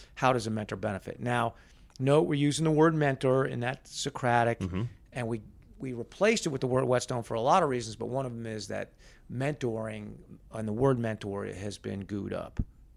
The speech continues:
Speaker 1: Goo Nation
Speaker 2: Yeah.
Speaker 1: has denatured it
Speaker 2: Yes.
Speaker 1: and turned it into something else.
Speaker 2: So we want it back.
Speaker 1: And we want it back. So we,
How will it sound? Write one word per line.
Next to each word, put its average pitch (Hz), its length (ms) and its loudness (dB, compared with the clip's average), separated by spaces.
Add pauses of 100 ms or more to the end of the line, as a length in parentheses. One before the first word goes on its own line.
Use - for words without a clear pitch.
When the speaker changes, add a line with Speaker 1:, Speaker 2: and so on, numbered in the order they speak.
(220)
Speaker 1:
Goo 127 140 -2
Nation 117 380 -2
Speaker 2:
Yeah. - 60 -6
Speaker 1:
has 107 240 -8
denatured 98 580 -10
it 92 60 0
Speaker 2:
Yes. - 300 -2 (300)
Speaker 1:
and 110 200 -10
turned 110 280 -6
it 101 100 -8
into 101 200 -10
something 95 340 -10
else. 87 240 -14
Speaker 2:
So - 220 0
we 95 60 4
want 87 180 0
it 62 60 -12
back. - 260 -8 (100)
Speaker 1:
And 131 120 -6
we 113 80 -4
want 110 220 -4
it 107 60 -12
back. - 300 -10
So 117 500 -4 (1000)
we, 117 200 -2